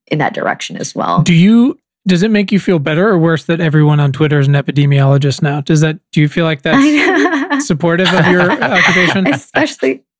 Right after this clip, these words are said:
Speaker 1: with, with the covid outbreak, it's, it has definitely turned everyone into an <laughs> epidemiologist, which
Speaker 2: So
Speaker 1: is,
Speaker 2: helpful.
Speaker 1: I'm glad that there's interest and there's, um, like, a better appreciation for the importance of it. Um, so I, I will take it in stride, but I think that there can be, um,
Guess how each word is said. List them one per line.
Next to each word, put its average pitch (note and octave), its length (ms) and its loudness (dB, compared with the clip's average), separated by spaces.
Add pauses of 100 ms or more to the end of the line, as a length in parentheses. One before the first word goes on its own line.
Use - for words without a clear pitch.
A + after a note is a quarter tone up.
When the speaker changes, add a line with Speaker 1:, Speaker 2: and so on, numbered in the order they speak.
(240)
Speaker 1:
with, D#4 420 2 (160)
with A3+ 180 2
the B3 60 -2
covid A#3 400 -4
outbreak, F3+ 460 -2
it's, F#3 280 -6
it F3 160 -2
has G#3 200 -2
definitely F#3+ 300 -4
turned E3+ 200 -4
everyone E3 300 -4
into D#3 240 -8
an - 80 -4
<laughs> F#3+ 120 0 (400)
epidemiologist, A3 680 -2
which G#3+ 80 -2
Speaker 2:
So G3 80 2
Speaker 1:
is, F#3 60 2
Speaker 2:
helpful. D3 340 -2 (160)
Speaker 1:
I'm A3 180 -2
glad A#3 240 -2
that F#4 120 -4
there's A#3+ 200 -2
interest F#3+ 640 -2
and D#3+ 200 -2
there's, E3 300 -2
um, D3 540 -2 (400)
like, F3 180 -2
a E3 100 0
better F3 300 0
appreciation F3+ 760 -6
for F3 160 -2
the D3+ 100 -6
importance D#3 460 -6
of G#3+ 160 -2
it. B3 360 -4
Um, D#3 420 -2
so - 200 -4
I, A3 420 0
I G#3 100 -2
will G3+ 140 -2
take F#3+ 180 -6
it - 80 -2
in E3+ 120 -4
stride, - 520 -4
but F#3 100 -2
I F#3+ 60 0
think A3 220 -2
that G#3+ 160 -2
there F3 280 0
can E3+ 260 -4
be, E3 280 0
um, D3 460 -4